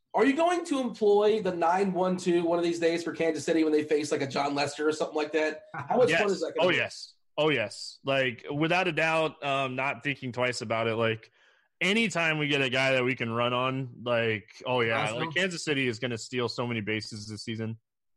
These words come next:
Speaker 1: Yeah, uh, you, you talked about, uh, Adalberto Mondesi. He had a, it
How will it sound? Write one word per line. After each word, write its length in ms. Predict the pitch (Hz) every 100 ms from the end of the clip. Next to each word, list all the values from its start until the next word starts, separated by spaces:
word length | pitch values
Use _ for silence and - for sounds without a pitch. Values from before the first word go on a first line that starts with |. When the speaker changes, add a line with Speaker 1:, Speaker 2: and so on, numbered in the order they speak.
| _ _ _
Speaker 1:
Yeah, 360 | 143 151 - -
uh, 240 | 139 135 131
you, 120 | 156
you 200 | 160 160
talked 300 | 180 170 165
about, 320 | 160 156 151
uh, 140 | 156 147
Adalberto 380 | 151 147 156
Mondesi. 420 | 160 151 156 147 139
He 80 |
had 100 | 156
a, 120 | 151
it 80 | 139